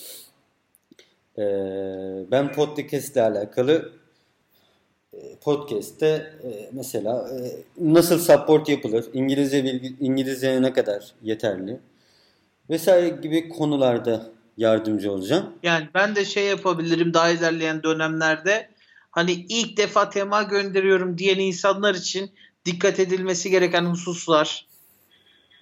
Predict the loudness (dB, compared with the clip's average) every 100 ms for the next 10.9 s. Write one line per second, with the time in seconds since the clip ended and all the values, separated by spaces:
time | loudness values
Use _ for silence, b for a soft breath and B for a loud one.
0 | b b b b b _ -4 2 4 4
1 | 0 -2 0 0 0 -4 -4 -6 _ _
2 | _ _ -4 0 0 0 -2 -2 -4 0
3 | 0 0 -6 -6 -4 -6 -2 0 2 2
4 | 2 0 0 -4 0 0 2 0 0 -2
5 | -2 -4 -4 -6 2 4 4 0 b _
6 | -2 2 4 6 6 4 2 0 0 0
7 | -2 -2 -4 -4 -2 2 4 4 2 -2
8 | -2 0 0 0 0 0 -2 -2 2 4
9 | 4 2 -2 -16 _ -6 0 4 4 2
10 | -2 -6 -6 -4 -6 -6 -4 -4 -6